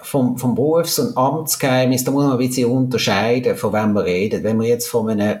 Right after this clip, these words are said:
Spital reden, sehe ich mit dem E W R eigentlich nicht wirklich ein Problem. Wenn wir jetzt von einem Anwalt reden,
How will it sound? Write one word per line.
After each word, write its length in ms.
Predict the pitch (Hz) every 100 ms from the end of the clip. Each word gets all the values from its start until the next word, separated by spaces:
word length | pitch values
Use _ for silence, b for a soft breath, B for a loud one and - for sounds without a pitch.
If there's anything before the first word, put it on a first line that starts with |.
| -
Spital 680 | - 107 - 113 117 127
reden, 480 | 117 92 87 82 87 - b b
sehe 240 | - 104
ich 160 | 104 95
mit 240 | 101 92
dem 240 | 95 98 95
E 180 | 101 101
W 60 | 92
R 260 | 92 95 -
eigentlich 500 | 71 82 92 80 -
nicht 120 | 71
wirklich 380 | 78 67 - 73
ein 160 | - -
Problem. 480 | - 69 - - - B B B -
Wenn 200 | 107 127
wir 100 | 120
jetzt 260 | 117 117
von 200 | - 104 110
einem 180 | 104
Anwalt 640 | 101 143 156 127 131 131 131
reden, 560 | 113 92 69 - 65